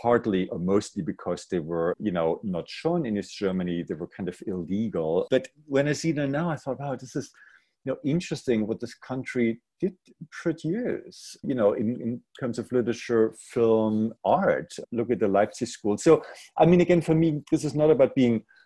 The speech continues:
you know, retroactively kind of proud of East Germany. I don't have nostalgia, but there is a way in which I see the country where I grew up a little bit differently nowadays,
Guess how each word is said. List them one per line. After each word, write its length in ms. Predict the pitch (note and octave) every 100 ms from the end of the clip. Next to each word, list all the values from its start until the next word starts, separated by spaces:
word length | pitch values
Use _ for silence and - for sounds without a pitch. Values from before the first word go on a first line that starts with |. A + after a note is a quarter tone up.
| _ _ _ _ C3
you 40 |
know, 280 | A2+ G2 F2 _
retroactively 720 | B2+ A2+ G#2 G2+ - - G2 F2+
kind 140 | F2+
of 80 | - _
proud 300 | - F#2+ F#2
of 140 | G2 F#2
East 200 | F2+ -
Germany. 500 | F#2 F#2 F2 F2 F2
I 140 | F#2+
don't 220 | F#2+ F#2 F#2
have 100 | - -
nostalgia, 880 | F#2+ - F#2 G#2 C3+ A#2 F2+ F2+ F2
but 120 | A2+
there 180 | G#2 A2+ A#2+
is 120 | -
a 80 | B2+
way 160 | A2+ G#2+
in 80 | G#2
which 220 | G2 -
I 100 | G#2
see 560 | G#2 - A#2 A2 G#2+ G#2+ - _ _ _ -
the 60 | - -
country 260 | C3+ - G#2+
where 220 | G2+ G2+
I 40 | F#2+
grew 140 | G2 G2 - A#2
up 140 | -
a 40 | G#2
little 220 | A#2+ B2 A#2+
bit 140 | -
differently 520 | A#2 - G#2+ D#2+ D2+
nowadays, 640 | D#2 D2+ D2+ D2+ - C#2+